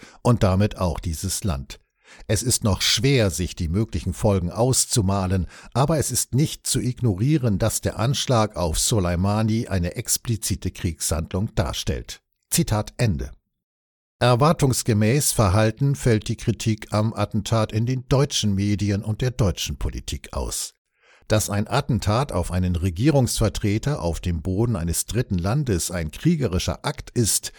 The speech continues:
der durch das Völkerrecht noch nicht einmal im Ansatz gedeckt ist,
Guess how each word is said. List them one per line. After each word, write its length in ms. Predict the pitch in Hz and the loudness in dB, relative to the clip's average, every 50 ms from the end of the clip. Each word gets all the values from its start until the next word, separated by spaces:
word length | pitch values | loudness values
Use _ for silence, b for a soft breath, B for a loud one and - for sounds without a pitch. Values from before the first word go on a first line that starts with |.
| B B B B B | B B B B B
der 260 | B 95 90 80 78 73 | B 0 2 0 0 -2
durch 280 | - 90 82 78 - | -2 -2 -4 -4 -4
das 220 | - 82 76 - - | -4 -4 -4 -4 -2
Völkerrecht 760 | - 113 127 151 - 120 92 - 104 95 87 - - - | 0 2 2 2 0 -2 -2 0 0 -2 -2 -4 -6 -4
noch 180 | 95 90 80 - | -2 -2 -2 0
nicht 240 | - 95 - - - | -2 -2 -2 -4 -4
einmal 300 | 90 90 82 82 82 - | -2 -2 -2 -2 -2 -4
im 140 | - 69 - | -6 -8 -6
Ansatz 520 | - 110 147 170 135 123 107 90 - - - | -2 0 0 0 2 0 0 0 -2 -4 -4
gedeckt 420 | - - - - - - - - | -4 -4 -2 -4 -4 -4 -8 -6
ist, 320 | - 110 101 - - - | -4 -2 -2 -2 -2 -6